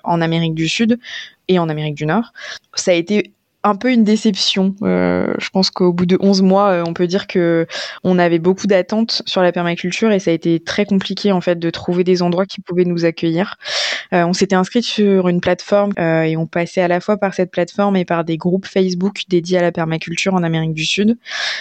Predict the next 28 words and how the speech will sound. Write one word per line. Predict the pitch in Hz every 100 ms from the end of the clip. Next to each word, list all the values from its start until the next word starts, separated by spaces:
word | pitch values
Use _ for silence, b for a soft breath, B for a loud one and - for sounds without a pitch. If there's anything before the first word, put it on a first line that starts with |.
| B 165
Euh, | 170 165 160 160 160 160 -
et | 180 165
on | 165
compte | - 180 -
pas | 208
le | 208 175
nombre | 180 208 214
de | 185 190
fois | - 202 196 202 208 -
où | 190 175
on | 165
a | 170
contacté | - 185 190 - - 202
des, | 180 170 165 165 165 160 B B B
des | 175 175
lieux, | 170 170 180 196 208 -
euh, | 175 165 165 160 160 160 -
et | -
où | 175
on | 165
n'a | 160
jamais | 165 175 180
eu | 180
de | 180
réponse, | 175 190 220 233 - - 233 -
malgré | 170 165 175
des | 180 170
relances | 170 175 190 208 -